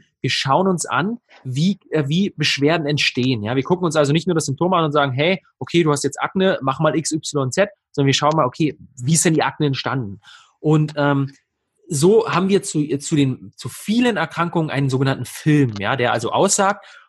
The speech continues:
okay, ähm, wenn Beschwerden X Y, äh, zu verzeichnen ist, also wir also sehen sozusagen beim Klienten oder Symptome X Y sehen, dann äh, muss wahrscheinlich, müssen wahrscheinlich Schritte eins bis fünf dapo-, davor passiert sein.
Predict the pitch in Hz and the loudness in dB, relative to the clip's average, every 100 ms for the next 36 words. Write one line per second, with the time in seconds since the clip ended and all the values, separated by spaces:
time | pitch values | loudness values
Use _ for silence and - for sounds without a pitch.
0 | - 139 185 196 202 _ - 156 160 165 | -14 -2 2 2 -2 _ -2 2 2 0
1 | 160 - _ _ _ _ _ _ _ _ | -4 -12 _ _ _ _ _ _ _ _
2 | _ 156 135 175 214 - _ _ _ _ | _ -4 2 2 0 -6 _ _ _ _
3 | _ _ _ _ _ - - 156 151 - | _ _ _ _ _ -20 -6 -2 0 2
4 | 151 196 202 175 - 175 202 - 240 247 | 4 4 2 -2 -2 -2 0 0 2 2
5 | 254 254 196 226 220 185 220 233 226 214 | 0 -2 -2 -2 -2 -4 -2 -2 -2 -2
6 | 220 233 240 202 170 156 165 151 143 123 | -4 -2 -2 0 0 2 2 4 2 0
7 | 135 160 220 214 208 196 196 196 196 208 | 2 2 0 -2 -2 -2 0 -4 -4 -2
8 | 208 208 214 208 - - - 147 131 139 | 0 -2 -6 -6 -8 -10 0 2 4 2
9 | 139 - 214 196 147 156 202 202 185 190 | 0 2 2 2 -2 -6 -6 -4 0 0
10 | 196 - _ _ - 139 220 254 _ _ | -2 -8 _ _ -4 -2 -2 -6 _ _
11 | 160 170 - 151 180 233 - - _ _ | -2 -2 0 2 2 2 -2 -6 _ _
12 | _ - 156 - 156 180 202 202 190 170 | _ -2 0 0 0 0 2 0 0 -4
13 | 170 196 185 190 170 170 - - 202 135 | -4 -2 0 0 0 0 -2 -2 0 0
14 | 131 180 - 160 - 196 - 170 - 175 | 0 -2 -4 -6 0 0 0 -4 -2 -4
15 | - 147 165 156 151 - 160 156 - 92 | -2 0 0 0 -2 -2 0 0 -4 -8
16 | 104 | -12